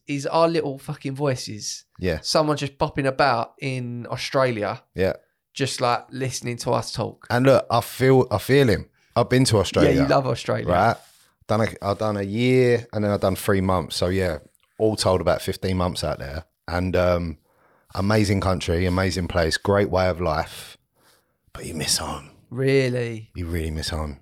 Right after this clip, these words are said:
Speaker 1: But it's a lot of people don't miss home, 'cause a lot of people go out there, they
Speaker 2: I know,
Speaker 1: stay out
Speaker 2: go
Speaker 1: there.
Speaker 2: out there and stay. But I'm telling you, it was like, if I could move all my people out there, it would just be perfect. It, look,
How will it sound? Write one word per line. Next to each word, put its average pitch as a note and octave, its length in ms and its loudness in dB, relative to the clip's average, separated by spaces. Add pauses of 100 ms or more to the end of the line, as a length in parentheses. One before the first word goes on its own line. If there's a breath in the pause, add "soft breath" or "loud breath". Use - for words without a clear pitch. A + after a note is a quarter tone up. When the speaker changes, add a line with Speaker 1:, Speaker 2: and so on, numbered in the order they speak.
Speaker 1:
But - 160 -2
it's - 140 -4
a F#3 60 4
lot G3 140 6
of G3 80 0
people F#3 200 0
don't F#3+ 260 0
miss D3 140 -2
home, A#2+ 160 0
'cause - 80 -10
a D3 40 -4
lot D3 100 2
of - 40 -8
people D3+ 200 -4
go C#3+ 120 0
out C#3+ 120 2
there, A#2+ 100 2
they A#2+ 80 0
Speaker 2:
I - 20 2
know, G#2 60 2
Speaker 1:
stay C3 80 4
out C#3 160 6
Speaker 2:
go C3 100 6
Speaker 1:
there. C#3+ 80 6
Speaker 2:
out C#3+ 100 4
there A#2+ 100 4
and A#2 100 2
stay. C#3 520 2
But A2 240 2
I'm G#2 100 2
telling B2 300 4
you, G2 120 4 (120)
it G#2 60 -2
was G2 160 0
like, G#2 180 4
if G#2+ 140 -4
I C3+ 60 4
could G#2+ 200 -2
move A2+ 540 4
all B2 340 4
my A2+ 460 4 (880)
people F#2 720 0
out G2 300 0
there, G2 560 0 (100)
it F2 140 -6
would - 100 -14
just - 160 -8
be E2+ 80 -8
perfect. F2 600 -2 (180)
It, F2+ 160 -6
look, F2 300 -2